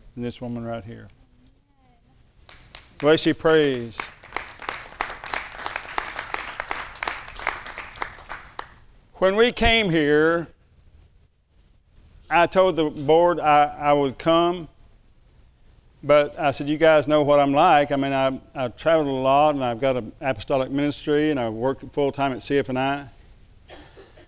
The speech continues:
Frank Feet said, "Well, Pastor John, that's all well and good. We're glad you're coming, but we're really more excited that Miss Ann is coming than, than you."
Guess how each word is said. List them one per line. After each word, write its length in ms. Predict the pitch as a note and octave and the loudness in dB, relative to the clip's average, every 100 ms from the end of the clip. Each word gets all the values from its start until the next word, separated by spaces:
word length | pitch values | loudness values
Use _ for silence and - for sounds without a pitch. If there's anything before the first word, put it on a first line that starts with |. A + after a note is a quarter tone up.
| _ _ | _ _
Frank 340 | - G3+ A3 D3+ | 2 2 2 2
Feet 260 | G#3+ F#3+ | 4 4
said, 260 | - E3+ C#3+ | 0 2 2
"Well, 80 | B2+ | -2
Pastor 340 | D#3+ E3+ - | 0 0 0
John, 300 | B2 D#3+ F3+ | 0 0 0
that's 240 | D#3+ C#3+ - - | -2 -6 -12 -4
all 220 | D3 C#3 | 2 2
well 220 | C#3 C#3 | 2 0
and 120 | C3 | -2
good. 240 | A#2+ E3+ D3 | -2 -2 -2
We're 140 | B2+ | -6
glad 300 | A2+ B2+ B2 | -4 -4 -4
you're 80 | A2+ | -6
coming, 380 | - E3 C#3+ C3 | -6 -4 -4 -4
but 180 | A#2+ - _ _ _ _ _ _ _ - | -6 -8 _ _ _ _ _ _ _ -4
we're 140 | D3+ | 0
really 140 | F3+ E3+ | 0 2
more 180 | D3+ | 0
excited 260 | C#3 D3 C#3 | 0 -2 -2
that 80 | C#3 | -2
Miss 180 | C#3+ D3+ | -4 -2
Ann 160 | D3 | -4
is 120 | C3 | -4
coming 260 | - C3 A#2+ | -6 -6 -6
than, 220 | A#2+ A#2+ | -8 -8
than 240 | C3 B2 B2 | -8 -6 -4
you." 320 | C3 A2+ | -6 -6